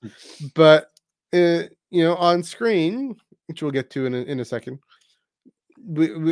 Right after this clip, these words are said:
Speaker 2: you know, the stories we've been given, you know, in, in Rebels, he, he, he's, we're cheering against it. We're cheering for the Ghost Crew. So, yeah, it, it's, it, it's a good, good question. I mean,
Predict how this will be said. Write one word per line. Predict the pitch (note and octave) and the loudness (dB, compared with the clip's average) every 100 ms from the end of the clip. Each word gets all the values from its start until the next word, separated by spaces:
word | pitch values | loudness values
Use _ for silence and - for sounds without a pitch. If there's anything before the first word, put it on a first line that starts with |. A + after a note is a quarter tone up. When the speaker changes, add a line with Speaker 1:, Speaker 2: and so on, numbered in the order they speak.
| F3 | 2
Speaker 2:
you | E3+ | 2
know, | E3+ | 2
the | D#3+ | 0
stories | F#3+ F3+ D#3+ | 2 4 2
we've | C#3+ | -2
been | C#3 C3+ | -4 -2
given, | E3 G3 A2+ F#3 G3+ | -4 -4 -10 -14 -16
you | - | -12
know, | C3+ - - | -12 -12 -12
in, | C3 - | -12 -12
in | C3 | -10
Rebels, | A#2 A2 A2+ E3 - - | -8 -8 -10 -12 -16 -14
he, | C#3 B2+ | -12 -10
he, | C#3+ D3 | -8 -8
he's, | - D3+ C3 - - | -4 -4 -4 -10 -8
we're | D3 | -8
cheering | - E3+ E3 | 0 2 4
against | D#3 F#3 C#4+ | 2 -2 -4
it. | A2+ | -10
We're | A2 | -10
cheering | - B2+ B2 | -6 -6 -6
for | D3+ C#3 | -6 -4
the | |
Ghost | D3+ F3 - | -2 -2 -6
Crew. | A2 G#2 | -18 -18
So, | - D3 C3 B2+ _ _ _ _ _ _ _ _ _ - | -10 -4 -4 -6 _ _ _ _ _ _ _ _ _ 6
yeah, | F#3 F#3+ G3 | 8 8 6
it, | F#3+ G3 | 4 2
it's, | E3+ - - - _ - | -2 -12 -14 -16 _ -10
it, | F3 F3 D#3+ | -6 -6 -8
it's | F3 | -8
a | F#3 | -6
good, | F3 F#3 _ _ | -6 -10 _ _
good | E3 E3+ | -8 -6
question. | D#3+ D#3+ - B2+ | -2 -4 -6 -10
I | C#3 | -2
mean, | D3+ D#3 D3 | 0 0 -2